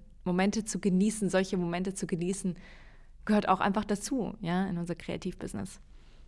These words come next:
Das war's auch schon von mir. Eine Mindset-Folge, ein gemütlicher Kaffeeklatsch. Ich hoffe, es hat dir gefallen.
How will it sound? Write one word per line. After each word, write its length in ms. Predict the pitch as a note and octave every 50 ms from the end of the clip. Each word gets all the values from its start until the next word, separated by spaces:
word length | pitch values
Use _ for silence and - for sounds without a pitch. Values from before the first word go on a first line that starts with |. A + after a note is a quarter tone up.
| - - - - - - - - - - - - - - - - - - - - - -
Das 320 | - A3+ A#3 A#3+ - - - - -
war's 440 | - F3+ E3 G#3 F#3+ A3 A#3 - -
auch 120 | - E3+
schon 240 | - - F#3+ E3+ E3
von 240 | - - F#3+ F3+ F3
mir. 400 | F3 F3 F3 F#3 G3 G#3 G#3 - -
Eine 600 | - F3+ F#3 F#3 F3+ F3+ F3+ F3+ F3+ F3+ F3+ F3+ F3 - - - - - - - - - - - - - - - - - - - - - -
Mindset-Folge, 840 | G3 G3 G#3 G#3 G#3 - A3+ G#3+ - - G#3+ G#3+ G#3+ A#3 A3+ A3+
ein 140 | - - G3
gemütlicher 440 | F#3+ G3 F#3+ G3+ G3 - F#3+ G3 F#3+
Kaffeeklatsch. 800 | F#3+ - F#3+ - - F3+ - - F#3 F3+ A3+ A3 - - - - - - -
Ich 220 | - G3 - - G#3
hoffe, 220 | G3 F#3+ - G3+
es 120 | F#3+ -
hat 100 | G3+ F#3
dir 60 | - E3+
gefallen. 600 | F3+ F3+ - - D#3+ E3 D#3+ E3 E3+ F#3 F#3+